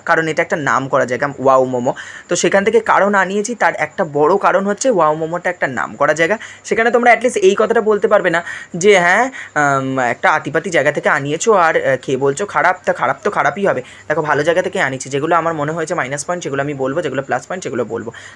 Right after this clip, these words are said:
যেমন দার্জিলিং স্টিম মোমোটা আমার সবই ভালো লেগেছে, তবে ওটার সাথে বোধহয় আলাদা কোনো কেচাপ দিলে ভালো হতো। আর তার সাথে আরও একটা কথা আমি অ্যাড অন করবো,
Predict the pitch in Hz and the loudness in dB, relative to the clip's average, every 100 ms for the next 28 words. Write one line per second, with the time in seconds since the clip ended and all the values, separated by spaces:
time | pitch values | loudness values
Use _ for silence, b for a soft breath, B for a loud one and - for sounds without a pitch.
0 | - 185 196 165 175 196 185 175 175 175 | -4 0 2 0 -2 -6 -4 -2 0 0
1 | 175 151 151 165 156 156 170 180 147 135 | 0 -2 -2 -2 0 -2 -4 -4 -4 -4
2 | 143 170 156 156 170 127 117 127 147 151 | -4 -6 -4 -2 -2 -2 -2 -4 -4 -6
3 | 131 - 143 143 143 139 - 156 214 151 | -6 -6 -4 -4 -6 -4 -2 0 2 0
4 | - - 151 - 180 - 143 202 208 196 | 0 -2 -2 0 -2 0 2 0 0 -2
5 | - 170 165 127 135 143 151 | -2 -2 -4 -2 -4 0 0